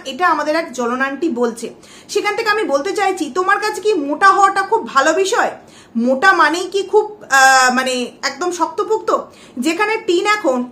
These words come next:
সিঁড়ি উঠতে গেলেও হাঁপিয়ে যায়, সেখানে কিন্তু টিন ওখানে রোগা হওয়ার জন্য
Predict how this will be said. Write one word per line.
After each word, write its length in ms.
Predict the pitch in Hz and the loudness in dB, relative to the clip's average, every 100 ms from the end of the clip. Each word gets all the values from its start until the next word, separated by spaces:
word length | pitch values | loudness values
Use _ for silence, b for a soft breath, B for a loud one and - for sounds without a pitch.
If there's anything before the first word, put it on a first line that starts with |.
| - - - - | -12 -20 -20 4
সিঁড়ি 240 | 370 427 | 6 8
উঠতে 260 | 480 480 440 | 6 2 -2
গেলেও 280 | 339 285 294 - | 0 0 0 2
হাঁপিয়ে 300 | 302 339 320 | 2 2 0
যায়, 240 | 240 196 - | -2 -6 -8
সেখানে 280 | 311 359 359 | -6 -6 -6
কিন্তু 280 | 359 359 | -4 -2
টিন 400 | 370 330 302 320 - | -2 -2 -2 -4 -4
ওখানে 400 | 269 381 359 247 - B B B | -2 0 0 -2 -10 B B B
রোগা 440 | 254 285 349 403 415 | 0 2 6 8 6
হওয়ার 440 | 311 302 403 427 | 6 6 6 4
জন্য 400 | 370 403 320 240 | 2 2 0 -2